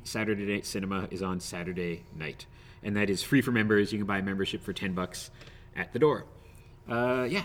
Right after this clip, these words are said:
so there, we did it. That is all the movies we are screening this week. Uh,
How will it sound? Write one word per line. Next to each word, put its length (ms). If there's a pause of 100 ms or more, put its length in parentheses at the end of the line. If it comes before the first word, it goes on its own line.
so 180
there, 220
we 120
did 140
it. 80 (200)
That 120
is 140
all 160
the 80
movies 360
we 100
are 80
screening 380
this 160
week. 340 (680)
Uh, 460